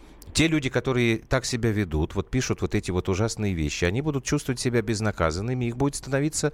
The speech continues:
все больше и больше, потому что они не будут получать ответ. Или я не прав, как вы думаете?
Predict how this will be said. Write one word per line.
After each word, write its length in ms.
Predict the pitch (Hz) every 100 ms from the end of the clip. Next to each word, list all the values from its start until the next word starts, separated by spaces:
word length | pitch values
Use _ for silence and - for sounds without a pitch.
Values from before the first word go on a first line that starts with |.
| - -
все 140 | - 123
больше 320 | 160 170 180
и 20 |
больше, 280 | 196 226 -
потому 220 | - 127
что 120 | -
они 140 | 143 156
не 120 | 160
будут 280 | 170 165 -
получать 480 | 160 160 175 165 - - -
ответ. 500 | 113 - 185 220 - - - -
Или 340 | - - 156
я 100 | 170 160
не 80 |
прав, 280 | 151 85 -
как 200 | - -
вы 60 | 71
думаете? 400 | 67 67 -